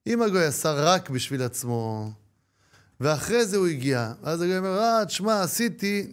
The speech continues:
נשאר לי", בעיקרון זה מותר. אבל כי הוא עשה רק בשביל עצמו. וברגע שהגוי עושה הרבה, כי הוא יודע שיבואו יהודים וישתו איתו ביחד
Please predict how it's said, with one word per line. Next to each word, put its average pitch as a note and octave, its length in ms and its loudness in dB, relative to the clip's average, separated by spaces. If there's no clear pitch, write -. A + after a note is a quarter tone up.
נשאר D#3 360 0
לי", E3 240 -4
בעיקרון D#3 500 0
זה E3+ 100 0
מותר. B2+ 400 0
אבל B2+ 480 2
כי B2 100 -8
הוא B2+ 100 0
עשה D#3+ 180 0
רק F3 180 2
בשביל D#3 280 -2
עצמו. A#2+ 380 -4
וברגע D#3 400 2
שהגוי D#3+ 360 2
עושה D#3+ 300 0
הרבה, C3+ 320 0
כי - 180 -6
הוא B2+ 60 2
יודע D#3+ 200 0
שיבואו D3+ 380 -2
יהודים C#3+ 440 0
וישתו B2 360 -4
איתו C#3 260 -2
ביחד C3 420 -2